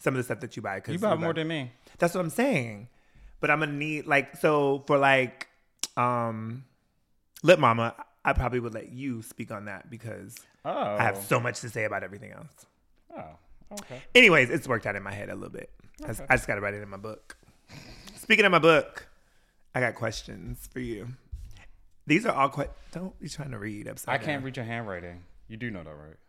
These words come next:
Speaker 2: I can't read
Speaker 1: You
Speaker 2: your
Speaker 1: can't?
Speaker 2: Mm-mm. I mean, if I was to focus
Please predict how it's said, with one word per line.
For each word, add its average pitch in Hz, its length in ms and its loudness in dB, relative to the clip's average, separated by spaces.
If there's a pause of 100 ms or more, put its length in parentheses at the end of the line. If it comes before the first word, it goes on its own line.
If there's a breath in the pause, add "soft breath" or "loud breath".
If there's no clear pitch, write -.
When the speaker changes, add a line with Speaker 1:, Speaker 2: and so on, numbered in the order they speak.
(120)
Speaker 2:
I 95 40 -16
can't 95 240 -16
read 139 160 -12
Speaker 1:
You 202 60 -2
Speaker 2:
your 254 40 -8
Speaker 1:
can't? 240 500 0 (360)
Speaker 2:
Mm-mm. 104 400 -16 (100)
I 143 60 -4
mean, 160 320 2
if 156 140 0
I 160 80 6
was 156 180 0
to 127 100 0
focus 139 520 -4